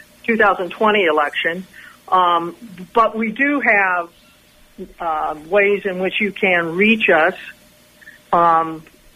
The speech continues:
our website is sonoma dems dot org. Um, and I'm gonna put a caveat on that right now, and that is that it is currently down and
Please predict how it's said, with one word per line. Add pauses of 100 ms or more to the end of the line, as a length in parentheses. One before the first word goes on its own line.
our
website (100)
is (880)
sonoma (220)
dems (360)
dot
org. (1800)
Um,
and
I'm
gonna
put
a
caveat
on
that
right
now, (1040)
and
that
is
that
it
is
currently
down
and